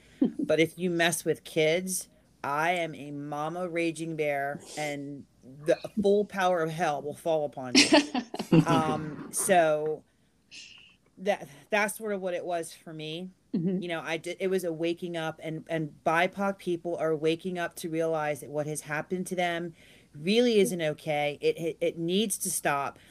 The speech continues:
Speaker 2: I'm not asking for extra rights as a Black woman. I'm just asking for equal rights. That's all I'm asking.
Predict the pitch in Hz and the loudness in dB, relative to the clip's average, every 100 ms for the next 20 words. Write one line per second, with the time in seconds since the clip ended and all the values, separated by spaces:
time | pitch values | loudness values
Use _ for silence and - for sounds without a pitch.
0 | - 185 233 196 170 151 156 - 214 220 | -2 0 2 2 0 -2 -2 -2 -4 -4
1 | 208 233 - 208 - 220 208 208 208 214 | -4 -4 0 -2 -2 -4 0 0 0 -2
2 | 208 190 196 196 202 196 196 196 165 208 | -2 0 -2 -2 -4 -2 0 -2 -2 0
3 | 220 196 175 165 - 151 - 151 - 190 | 0 -2 -2 -4 -6 -8 -10 -12 -6 -6
4 | 190 151 139 127 120 151 190 - 170 170 | -2 -4 -2 -2 -2 -2 -2 0 2 2
5 | 180 151 127 120 139 135 | 0 -4 -8 -10 -8 -8